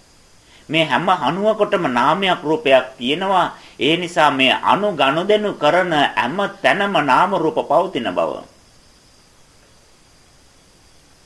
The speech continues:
එහෙනම් අපි මේ කතා කරන සෑම වචනයක්ම මොනවද කියලා යට තේරෙනවා.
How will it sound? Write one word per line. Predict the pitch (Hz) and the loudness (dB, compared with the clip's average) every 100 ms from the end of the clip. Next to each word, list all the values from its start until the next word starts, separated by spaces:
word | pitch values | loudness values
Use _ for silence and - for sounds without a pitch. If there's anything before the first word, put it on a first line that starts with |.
| _ _ _ _ - - - | _ _ _ _ -20 -20 -6
එහෙනම් | 127 151 139 - | -4 0 0 0
අපි | - - 170 127 - | -4 2 2 2 -2
මේ | 120 139 | -2 -2
කතා | - 113 143 151 | -2 -2 0 0
කරන | 151 160 160 131 | 0 -2 -2 -6
සෑම | - 113 127 165 | -2 0 2 2
වචනයක්ම | 135 113 - 156 156 156 143 - 143 127 95 - - _ _ - _ _ - | 2 2 2 -2 0 0 0 -2 0 0 0 -6 -20 _ _ -20 _ _ -10
මොනවද | 110 135 165 170 180 | -4 0 2 0 -2
කියලා | 165 156 135 | -4 0 2
යට | 120 110 | 2 -2
තේරෙනවා. | 110 107 92 85 65 | -2 -2 -2 -6 -8